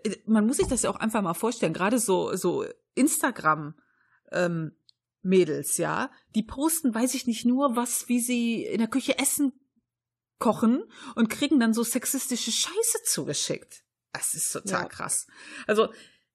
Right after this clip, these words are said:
Speaker 1: ich würd mir halt einfach mal, äh, auch wünschen, dass auch die, die schockiert sind, vielleicht einfach mal drüber nachdenken, was sie selber so sagen.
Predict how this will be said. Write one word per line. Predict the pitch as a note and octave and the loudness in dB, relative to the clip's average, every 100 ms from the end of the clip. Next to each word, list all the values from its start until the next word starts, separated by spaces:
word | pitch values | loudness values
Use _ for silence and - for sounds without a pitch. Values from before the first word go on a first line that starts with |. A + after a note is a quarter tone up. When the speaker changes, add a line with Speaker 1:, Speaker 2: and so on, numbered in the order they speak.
| - | 0
Speaker 1:
ich | C#4 - - _ | 0 0 -8 _
würd | G3+ G#3 B3+ | -4 2 2
mir | A#3+ G3 | 4 2
halt | G3+ - | 2 4
einfach | G#3 G#3 G3 | 2 2 -2
mal, | F3+ E3+ D#3 | 2 2 2
äh, | - D3 - | 0 -4 -4
auch | D#3+ G#3 | -2 2
wünschen, | B3+ - E3+ | 2 0 -4
dass | E3+ | -4
auch | G3+ | -4
die, | - A#3+ | 0 0
die | G#3+ | 0
schockiert | - F3 - B3+ | -2 -2 -2 -2
sind, | - F3 F#3+ | 0 0 0
vielleicht | - G3 F#3 | 0 0 0
einfach | F3+ F#3 | -2 -2
mal | E3+ | 0
drüber | F#3 D#3+ | 0 2
nachdenken, | F3 E3+ G#3 D4 - E3 D#3+ E3+ | 2 2 2 0 0 -2 0 -2
was | D#3+ | 0
sie | F3 | 0
selber | D3+ E3+ G3+ B3 C#3 | 2 4 4 2 0
so | C3 | -2
sagen. | A#2+ G#2+ A#2+ - | -6 -6 -6 -8